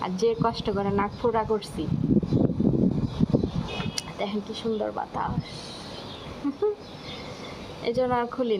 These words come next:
না। এখন ঠান্ডা বাতাস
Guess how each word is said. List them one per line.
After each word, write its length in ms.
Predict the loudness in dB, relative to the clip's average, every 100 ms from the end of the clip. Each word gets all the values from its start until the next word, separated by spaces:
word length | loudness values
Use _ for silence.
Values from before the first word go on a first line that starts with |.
| 0
না। 60 | -6 -8 -10 -6 -4 -4 -6 -4 0 2 4 4 4 2 2 0 0 -2 -4 0 0 0 0 0
এখন 160 | 0 2
ঠান্ডা 220 | 2 2 0
বাতাস 220 | 0 0